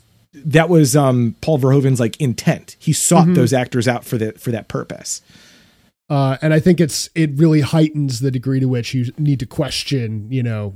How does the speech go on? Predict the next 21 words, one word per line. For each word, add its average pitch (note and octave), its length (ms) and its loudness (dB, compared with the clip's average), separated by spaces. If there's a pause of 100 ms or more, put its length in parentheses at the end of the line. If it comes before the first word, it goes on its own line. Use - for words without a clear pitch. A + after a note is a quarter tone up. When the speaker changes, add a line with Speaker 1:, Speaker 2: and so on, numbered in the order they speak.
Speaker 2:
the C3+ 100 0
information A#2 480 -6
that A2 100 -6
you're A#2 140 -10
seeing C3+ 460 -2
in G#2+ 100 -6
the G#2+ 60 -8
film. A2+ 520 -4 (300)
So - 80 0
yeah, C#3+ 160 4
it's B2 180 -4
part F#3+ 220 6
of D#3+ 60 4
the D3+ 80 4
ultimate B2 320 -2
message B2+ 360 -6
is A2 100 -12
that A2 140 -10
humanity A#2 440 -10
wants A#2 400 -10
to G#2 400 -6